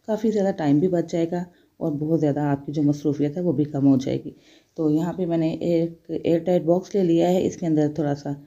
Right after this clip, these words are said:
बटर पेपर काट के बिछा दिए और इसके ऊपर हम लेयर लगाते जाएंगे और जैसे ही एक लेयर पूरी हो जाएगी तो दोबारा से बटर पेपर रख देंगे और दोबारा से एक कबाब शिफ्ट कर देंगे। इस तरह तीन लेयर्स बन चुकी हैं और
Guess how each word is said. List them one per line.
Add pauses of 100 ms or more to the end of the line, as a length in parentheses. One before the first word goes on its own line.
(280)
बटर
पेपर
काट
के
बिछा
दिए (380)
और
इसके
ऊपर
हम
लेयर
लगाते
जाएंगे
और
जैसे
ही (180)
एक
लेयर
पूरी
हो
जाएगी (360)
तो
दोबारा
से
बटर
पेपर
रख
देंगे
और
दोबारा
से
एक
कबाब
शिफ्ट
कर
देंगे।
इस
तरह (320)
तीन
लेयर्स
बन
चुकी
हैं (400)
और